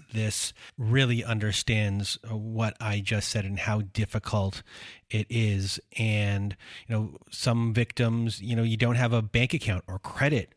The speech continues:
or any form of savings, and you can't qualify for loans or housing. I hear that all the time, uh, when talking to people. And we also hear on our show when victims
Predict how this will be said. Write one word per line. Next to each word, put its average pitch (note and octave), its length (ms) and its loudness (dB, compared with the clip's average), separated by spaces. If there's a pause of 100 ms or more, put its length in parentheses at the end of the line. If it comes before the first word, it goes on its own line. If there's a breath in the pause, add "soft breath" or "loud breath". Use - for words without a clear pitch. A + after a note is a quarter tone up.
or F#2+ 440 -4 (520 loud breath)
any A2+ 280 0
form A2+ 720 0 (120)
of G#2 360 2
savings, A2 880 0
and F#2+ 540 -2
you G2 100 -6
can't A2 260 -2
qualify G#2 460 -2
for F#2 200 -6
loans A#2+ 800 0
or F2+ 160 0
housing. C3 840 2
I A2+ 80 4
hear G#2+ 260 0
that G#2 200 2
all G2+ 140 2
the F#2+ 100 -2
time, G#2+ 500 -2 (600 loud breath)
uh, A2 80 2
when G#2+ 180 2
talking A#2 420 2
to A#2+ 120 -6
people. C#3+ 520 -2 (320 loud breath)
And A#2+ 80 -2
we A#2+ 120 4
also A#2 320 2
hear A#2+ 480 2 (160)
on A#2+ 180 2
our A#2 120 4
show B2 680 4 (100)
when A#2 320 2
victims B2 500 2